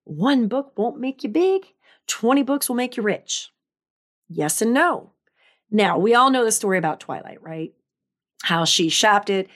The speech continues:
She got, like, fifty rejections. It was her first published book. And pa-poom, she became a multi-billion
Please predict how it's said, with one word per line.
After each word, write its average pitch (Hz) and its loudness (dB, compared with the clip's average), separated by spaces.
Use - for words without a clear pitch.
She - -4
got, 170 0
like, 156 -4
fifty 220 -4
rejections. 185 0
It 151 -4
was - -10
her 170 -8
first 202 -4
published 180 -4
book. 180 -4
And 151 -8
pa-poom, 370 2
she 254 -2
became 208 -2
a 170 0
multi-billion 185 -4